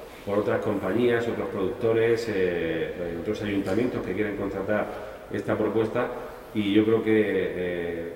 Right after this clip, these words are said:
celebrar ese segundo aniversario creo que va, va a dar todavía más, eh, va a hacer más marca de Siempre Camilo para que, eh, esperemos que el dos mil veintidós sea un buen año. Por eso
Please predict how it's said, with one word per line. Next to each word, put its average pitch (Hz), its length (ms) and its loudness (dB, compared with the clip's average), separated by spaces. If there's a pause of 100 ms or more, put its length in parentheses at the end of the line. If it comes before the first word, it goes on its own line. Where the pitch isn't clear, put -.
(160)
celebrar 113 400 4
ese 117 180 0
segundo 110 260 0
aniversario 107 460 2
creo 107 160 6
que 107 100 0
va, 101 500 -2
va 101 80 -2
a - 20 0
dar 110 160 2
todavía 107 460 2 (540)
más, 113 440 0
eh, 98 180 -2
va 117 60 0
a 123 40 0
hacer 120 140 0
más 123 240 0
marca 110 440 2
de 95 80 2
Siempre 110 340 2
Camilo 110 340 2
para 101 180 -2
que, 92 220 0 (460)
eh, 90 400 0
esperemos 113 480 4
que 107 60 -2
el 92 60 -2
dos 90 100 0
mil 104 160 0
veintidós 104 360 0
sea - 140 -2
un 92 100 -2
buen 87 160 -2
año. 90 280 -2
Por 120 120 0
eso 139 280 0